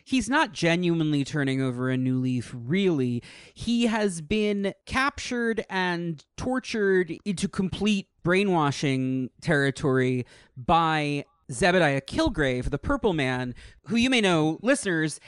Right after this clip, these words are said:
as the villain of the Jessica Jones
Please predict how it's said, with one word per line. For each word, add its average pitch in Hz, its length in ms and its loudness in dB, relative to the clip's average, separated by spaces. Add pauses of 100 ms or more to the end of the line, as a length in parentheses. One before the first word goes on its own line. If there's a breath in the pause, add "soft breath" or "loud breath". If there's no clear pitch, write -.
(220 soft breath)
as 160 540 2
the 156 120 -2
villain 170 500 0
of 147 420 -2
the 147 80 -2
Jessica 147 360 -4
Jones 156 840 -2